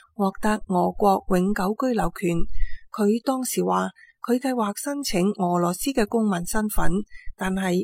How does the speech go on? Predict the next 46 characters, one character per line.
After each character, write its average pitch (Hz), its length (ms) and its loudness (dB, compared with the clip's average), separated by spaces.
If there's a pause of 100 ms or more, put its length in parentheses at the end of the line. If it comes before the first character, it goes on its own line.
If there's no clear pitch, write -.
(120)
唔 180 140 0
放 196 260 0
棄 190 300 0 (240)
美 175 220 2
國 185 260 0
嘅 180 300 0
公 220 220 -2
民 170 180 -4
身 196 240 -2
份。 175 200 -8 (600)
美 214 240 2
國 254 200 0
國 247 180 -2
務 214 160 2
院 196 240 2
發 220 200 -4
言 175 240 -2
人 170 380 -4
普 175 260 -2
賴 190 200 -2
斯 - 180 -8 (560)
喺 226 180 0
星 294 200 0
期 190 100 0
一 202 100 4
嘅 185 280 0
例 180 240 0
行 175 180 -2
記 180 220 -2
者 185 200 -2
會 185 140 0
上 185 220 -2
面 175 160 0
話， 175 260 -2 (480)
華 196 180 -2
盛 196 240 0
頓 208 160 0
嘅 240 120 -2
立 226 80 -2 (160)
場 175 320 -2
冇 175 220 -2
改 170 260 -6
變， 180 240 0 (380)
噉 196 240 -2
就 220 80 -2
係， 180 320 0